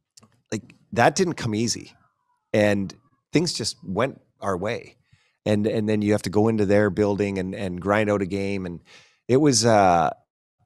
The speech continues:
unbelievably difficult. And the proud team they are to come and push on us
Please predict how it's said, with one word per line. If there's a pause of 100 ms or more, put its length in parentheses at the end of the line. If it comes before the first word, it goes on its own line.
(380)
unbelievably
difficult.
And
the
proud
team
they
are (260)
to
come
and
push
on
us